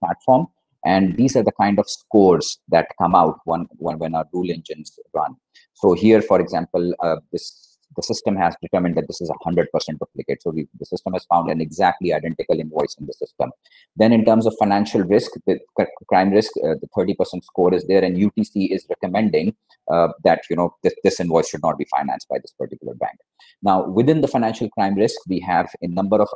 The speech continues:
other risks, uh, which, whose accumulated score, this thirty percent that you see over here, is shown. And these are some of those risks. Uh, we, like I said, uh, we, we do a lot of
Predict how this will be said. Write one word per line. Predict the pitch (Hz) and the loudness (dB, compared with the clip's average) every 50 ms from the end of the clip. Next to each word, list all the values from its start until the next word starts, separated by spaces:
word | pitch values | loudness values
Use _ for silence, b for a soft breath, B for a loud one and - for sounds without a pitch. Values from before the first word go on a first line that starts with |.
| - | -6
other | - 92 87 110 92 87 | -4 0 0 0 0 0
risks, | 107 - - - - - _ - - | -2 -2 -2 -4 -14 -20 _ -14 -14
uh, | 78 | -6
which, | 78 95 87 - - _ | -6 -6 -6 -6 -10 _
whose | - 95 95 - - _ _ - - | -10 -10 -10 -10 -12 _ _ -12 -12
accumulated | 101 - - 104 104 104 110 107 107 98 - | -8 -4 -2 0 2 2 2 2 0 -4 -6
score, | - - _ - 87 87 85 78 | -6 -8 _ 0 2 2 2 0
this | 87 - - - | -4 -6 -2 -2
thirty | 95 90 92 - | 0 0 0 -2
percent | - 85 - - 87 82 | -4 -4 -4 -4 -6 -6
that | 80 - - | -6 -6 -6
you | - | -18
see | _ _ 90 87 | _ _ -4 -4
over | 82 78 82 76 78 | -2 -2 -2 -4 -4
here, | 78 78 87 104 - - _ _ _ _ | -2 -2 -2 -2 -4 -10 _ _ _ _
is | - 80 - - - | -10 -10 -10 -6 -4
shown. | - 85 87 117 143 - - _ _ _ _ | -2 -2 0 -2 -4 -6 -12 _ _ _ _
And | - 85 87 87 90 87 87 - - | -4 -2 -2 -2 -4 -4 -8 -12 -4
these | 82 107 107 92 104 | 0 0 2 4 2
are | 90 | 0
some | 85 - 95 90 | 0 -2 -2 -2
of | 87 - - | -2 -4 -2
those | 90 90 85 80 - | -2 -2 -2 0 2
risks. | 98 110 - - - - - - | 2 2 2 2 -4 -8 -8 -6
Uh, | - 82 82 80 - 78 | -2 0 0 0 0 0
we, | 87 85 80 - - | -2 -4 -4 -4 -2
like | 82 82 - | -4 -2 -2
I | - | -4
said, | - - 101 - - _ _ _ - | -2 -2 -2 -2 -2 _ _ _ -16
uh, | 69 64 65 - _ _ _ _ _ _ | -12 -12 -12 -14 _ _ _ _ _ _
we, | - 78 76 | -6 -4 -2
we | 76 80 80 78 78 76 - | -2 0 0 -2 -2 -2 0
do | 98 95 95 95 - | 2 2 2 2 2
a | 95 | 2
lot | 92 95 101 101 | 4 4 4 4
of | 101 | 4